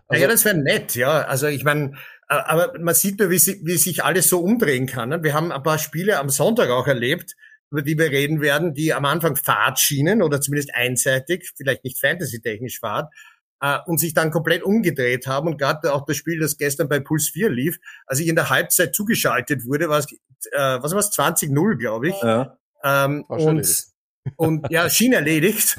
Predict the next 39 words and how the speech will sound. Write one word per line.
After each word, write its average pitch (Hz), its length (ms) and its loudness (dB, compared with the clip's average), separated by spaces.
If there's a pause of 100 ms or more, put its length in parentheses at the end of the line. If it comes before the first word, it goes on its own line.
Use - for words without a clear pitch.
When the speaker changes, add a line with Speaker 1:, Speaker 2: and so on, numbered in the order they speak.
(120)
Speaker 2:
<laughs> - 140 -16
Speaker 1:
Und 131 80 2
Speaker 2:
Ja. - 80 -2
Speaker 1:
dann 294 180 2
war's 294 200 2
doch 262 140 2
nicht 254 200 2
erledigt. 147 500 0
Und 175 260 -2
Arizona, 170 520 0
die 170 160 -6
zurücklagen 175 580 -2
um 165 100 -4
zwanzig 151 420 -4
Punkte, 165 320 -4
haben 160 140 -2
in 160 100 -2
der 151 120 0
Overtime 147 380 0
gewonnen. 131 440 -2
Und 120 160 -6 (400)
irg-, 202 300 0
irgendwie 208 540 0
war 160 180 2
das 190 160 2
am 180 100 2
Sonntag 151 400 0
so 160 120 2
typisch 170 400 -4
dafür, 160 260 0
wie 151 140 -2
geil 151 460 0
Football 160 360 0
sein 135 300 0
kann. 226 440 -2 (340)
Geil 139 260 0
und 156 200 -2
verrückt. 143 540 -2 (540)
Ähm, 143 400 0